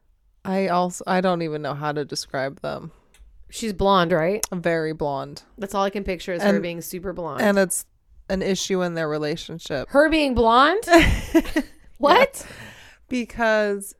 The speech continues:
Speaker 1: he had expressed during the interviews
Speaker 2: He wanted dark hair?
Speaker 1: that he was naturally attracted to tall brunettes.
Speaker 2: Okay.
Speaker 1: But he is nothing but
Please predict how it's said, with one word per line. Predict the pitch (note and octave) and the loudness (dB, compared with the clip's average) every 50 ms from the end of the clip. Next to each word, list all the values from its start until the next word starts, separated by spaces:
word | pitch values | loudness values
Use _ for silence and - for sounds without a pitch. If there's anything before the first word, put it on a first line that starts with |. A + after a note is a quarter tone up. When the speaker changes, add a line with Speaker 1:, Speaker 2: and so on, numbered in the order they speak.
| _ _ - | _ _ -20
Speaker 1:
he | - - - A3+ G#3+ G#3+ | -18 -10 -6 -2 0 0
had | G3 F3+ G#3 G3+ F#3+ | 2 4 6 6 6
expressed | F3+ D#3+ - - - - - - G#3 G3 F#3+ F#3+ F3+ - - - - - - - _ G#3+ F#3+ | 6 4 2 -2 -6 -2 2 6 8 8 10 8 6 4 0 -4 -6 -6 -10 -12 _ -10 -2
during | - G3 F#3+ F#3 F#3 F#3 F#3 F#3 | 2 4 4 4 4 4 2 0
the | F3+ - | 0 2
interviews | - F#3+ F#3+ F#3+ F#3+ F#3 F#3 F#3+ F#3+ F3+ F3+ F3+ | 2 4 4 4 4 4 4 4 4 6 6 4
Speaker 2:
He | A#3+ | 4
wanted | A#3 A#3 A3+ A#3 A3+ | 2 0 0 -2 -2
dark | A3 A3+ A3+ A3+ A3+ | -2 -2 -2 -2 -2
hair? | - C4+ B3 B3+ D4+ E4+ - _ _ | -2 -2 -2 -2 -4 -6 -10 _ _
Speaker 1:
that | - F#3+ - | -8 -8 -6
he | F3 F3 - G3 F#3+ F#3 F#3 F3+ F3+ F3 - - - - - | -6 -4 0 2 4 4 4 4 2 0 -4 -8 -16 -12 -2
was | G3 G3 G3 F#3 F3 | 2 4 4 4 4
naturally | F3+ F3+ E3+ E3+ E3+ - - G3+ F#3 F#3 F3+ | 4 4 4 4 4 2 0 2 4 4 4
attracted | F3+ - - F#3 F3 E3+ E3 - - F#3 E3+ - | 2 2 2 2 2 2 2 0 0 0 0 0
to | - - G3 F3+ | 0 -2 -2 -2
tall | - - - - F3 F3 F3 E3+ E3+ E3+ E3 F#3 G3 | -2 -2 0 4 6 8 8 8 8 8 6 2 -2
brunettes. | F#3+ - - F#3 F3 F3+ G3 G#3+ G3+ - - - - - - - - _ - | -4 0 2 2 4 4 4 4 2 2 -2 -6 -12 -14 -14 -14 -16 _ -18
Speaker 2:
Okay. | - F#3+ G3 G3 F#3 G3 G#3 - - - - - B2 | -14 -12 -10 -8 -8 -8 -10 -10 -8 -8 -6 0 6
Speaker 1:
But | A3+ A3 G3 | 6 6 6
he | - C3 - A#3+ A#3+ A#3 A#3 | 6 2 2 4 6 8 8
is | G#3 G3+ F#3+ G3 | 8 8 6 4
nothing | G3+ G3 G3+ G3+ G#3+ G#3+ - - A3 G3 F3+ F3 F3 F#3+ - - F#3 F#3+ - - | 2 4 6 8 8 6 6 4 4 4 4 2 -2 -6 -6 -8 -10 -10 -2 2
but | G3 F3+ F3+ F3 E3+ - - - - - - | 4 6 6 6 4 2 0 -6 -12 -18 -18